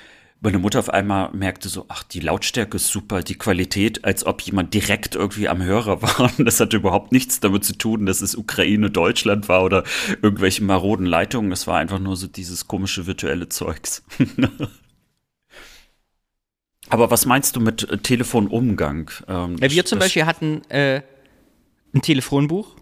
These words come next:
Speaker 2: wo der sich eintragen musste, damit die Kinder nicht so viel telefonieren, wann man wen angerufen hat,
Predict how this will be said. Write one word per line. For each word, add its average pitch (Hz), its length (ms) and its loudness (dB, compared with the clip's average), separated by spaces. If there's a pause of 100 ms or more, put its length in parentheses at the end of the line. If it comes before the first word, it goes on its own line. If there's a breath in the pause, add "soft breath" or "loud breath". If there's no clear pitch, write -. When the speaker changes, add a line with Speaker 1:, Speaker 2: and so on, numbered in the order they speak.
(100)
Speaker 2:
wo 135 120 2
der 151 160 2
sich 156 200 -6
eintragen 135 600 0
musste, 143 420 0
damit 131 220 2
die 131 60 0
Kinder 139 200 0
nicht 127 120 2
so 139 60 -4
viel 127 160 -4
telefonieren, 127 600 0
wann 127 180 0
man 123 160 0
wen 117 140 0
angerufen 101 480 -2
hat, 107 140 -4